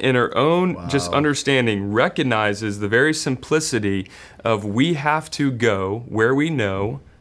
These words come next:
Speaker 1: they need us." I mean, it's simple. Children can understand this.
Speaker 2: Powerful.
Speaker 1: Um, and, and it's time for the church to recognize this as a legitimate mission field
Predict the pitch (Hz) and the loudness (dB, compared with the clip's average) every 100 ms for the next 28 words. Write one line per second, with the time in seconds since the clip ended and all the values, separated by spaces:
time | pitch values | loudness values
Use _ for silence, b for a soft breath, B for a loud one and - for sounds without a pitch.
0 | _ 127 160 190 110 - - - b b | _ 0 2 0 -2 -4 -12 -14 b b
1 | b - 127 123 135 - - 180 160 117 | b -2 0 2 2 0 0 -2 0 -4
2 | - - 160 165 143 107 113 104 101 98 | -4 -2 -2 0 0 -2 -2 -2 -2 -4
3 | - 147 151 104 - - - 82 85 85 | -4 -2 -2 -4 -6 -10 -10 -12 -12 -14
4 | 85 117 113 117 - 127 127 120 123 120 | -6 0 2 2 2 0 2 0 -4 -4
5 | 131 135 135 127 110 131 127 - 107 113 | 0 0 0 -6 -2 0 0 -2 0 2
6 | 117 117 107 104 101 101 - - 107 101 | 0 0 -2 -2 0 -2 -2 -6 -4 -4
7 | 104 98 95 95 113 135 147 87 113 117 | -2 -4 -4 -2 0 2 0 -2 -2 -2
8 | - 104 - 101 98 95 | -2 -8 -4 -2 0 -2